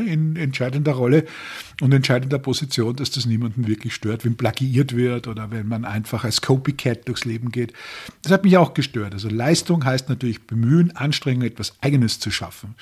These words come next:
Und drittens, die ganze Frage der Transformation an sich. Also wir sind in der Digitalisierung hinten, wir sind bei allem Gerede natürlich auch bei der Bewe-, Bewältigung des Klimawandels hinten nach. Wir reden zwar wahnsinnig gerne drüber,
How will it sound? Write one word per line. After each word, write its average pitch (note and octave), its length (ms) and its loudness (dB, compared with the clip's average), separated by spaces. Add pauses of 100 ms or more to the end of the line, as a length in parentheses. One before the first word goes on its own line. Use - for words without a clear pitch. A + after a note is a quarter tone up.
(460)
Und C#3+ 160 -2
drittens, G#3+ 460 4 (340)
die D#3+ 80 -4
ganze G3 320 4
Frage D3 360 2
der D#3+ 120 0
Transformation C3+ 760 -2
an A2 100 -4
sich. F2 360 -10
Also G#2+ 180 -4
wir C3+ 100 2
sind F3 180 6
in D#3+ 120 6
der D3+ 80 2
Digitalisierung C#3+ 760 2
hinten, E3+ 480 6
wir B2+ 80 0
sind E3 280 2
bei C3 100 -4
allem C3 200 0
Gerede C3 500 4
natürlich B2+ 440 -2
auch A2+ 80 -4
bei B2 120 -6
der A#2 120 -6
Bewe-, A2+ 440 -4
Bewältigung B2+ 460 2
des A2 180 -6
Klimawandels C#3+ 640 2
hinten C#3 380 0
nach. A2+ 320 -4
Wir G#2 140 -2
reden D#3 240 2
zwar A#2+ 200 -4
wahnsinnig B2 420 -2
gerne A2 260 -8
drüber, A#2+ 380 -4